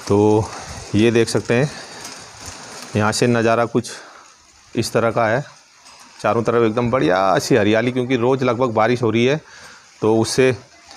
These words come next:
पेड़ पौधे, फसलें भी एकदम लहलहा रही हैं और ऐसा लग रहा है कि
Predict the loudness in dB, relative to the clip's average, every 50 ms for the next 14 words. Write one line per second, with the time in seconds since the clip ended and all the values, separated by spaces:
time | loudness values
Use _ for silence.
0 | -20 -20 -20 -20 -20 -20 -20 -20 -6 0 2 4 4 2 2 0 0 2 2 2
1 | 2 0 -2 -6 -4 -4 -4 -2 0 0 0 2 0 0 -2 -2 -4 -10 -16 -20
2 | -20 -20 -20 -12 -6 -4 -2 -2 0 0 0 0 0 0 0 0 0 2 2 2
3 | 2 0 0 0 0 -2 -2 -4 -6 -8 -14 -16 -10 -4 -2 0 0 2 2 0
4 | 0 0 0 -2 -2 -2 0 -2 0 0 0 0 0 2 0 0 0